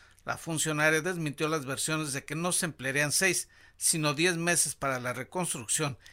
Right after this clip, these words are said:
y señaló que hasta el momento se tiene un avance del treinta y cinco por ciento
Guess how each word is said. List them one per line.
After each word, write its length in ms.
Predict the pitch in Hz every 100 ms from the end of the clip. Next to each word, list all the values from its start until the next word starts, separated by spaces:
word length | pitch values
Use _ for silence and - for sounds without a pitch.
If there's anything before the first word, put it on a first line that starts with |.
| - - 156
y 60 |
señaló 440 | - 208 196 180 175
que 120 | 160
hasta 180 | - 202
el 60 |
momento 420 | 180 170 165 160
se 180 | 147 147
tiene 320 | - 190 185
un 120 | 180 139
avance 360 | 139 143 -
del 200 | 135 131
treinta 340 | 180 196 - 127
y 40 |
cinco 440 | - 135 - 131
por 160 | 131 123
ciento 520 | 165 165 - 151 143